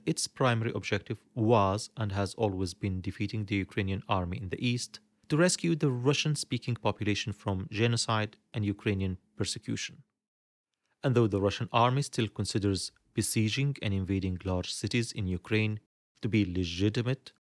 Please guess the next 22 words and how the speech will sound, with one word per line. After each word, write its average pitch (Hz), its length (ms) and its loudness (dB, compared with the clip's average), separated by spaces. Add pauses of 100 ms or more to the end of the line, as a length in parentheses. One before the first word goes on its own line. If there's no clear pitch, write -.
(300)
it - 120 0
still 220 260 2
declares 165 420 2
the - 120 -2
operations 131 540 0
in 117 140 -2
the - 160 -2
east - 260 -2
to 127 60 -2
be 110 140 -2
its - 260 -6
primary 110 560 0
theater 107 480 0
of 104 180 -6
operation. - 640 -2 (960)
The 170 80 2
tone 214 200 6
of 190 140 2
this 175 280 2
statement 113 600 -2
is 110 160 -4
essentially - 560 -2